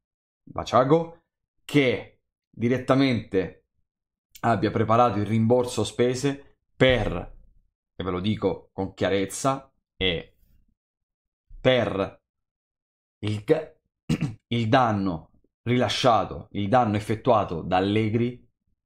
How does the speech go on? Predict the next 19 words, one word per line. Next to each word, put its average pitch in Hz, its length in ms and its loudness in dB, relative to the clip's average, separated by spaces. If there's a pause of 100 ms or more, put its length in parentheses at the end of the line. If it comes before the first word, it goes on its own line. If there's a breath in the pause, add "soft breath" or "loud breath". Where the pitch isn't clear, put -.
(100)
a 98 320 2
degli 107 220 0
attrezzi 107 920 -2
di 98 80 -8
shooting 113 380 -2
fotografici, 104 720 -2
telecamere, 101 600 0
videocamere, 92 920 -4
roba, 92 540 -2 (460 soft breath)
roba 110 260 2
appunto 110 640 0
abbastanza 104 520 -4
particolare 107 880 0
che 98 460 0
è 107 80 -8
stata 107 240 -2
presa 104 240 -2
a 101 60 -12
calci 95 520 -2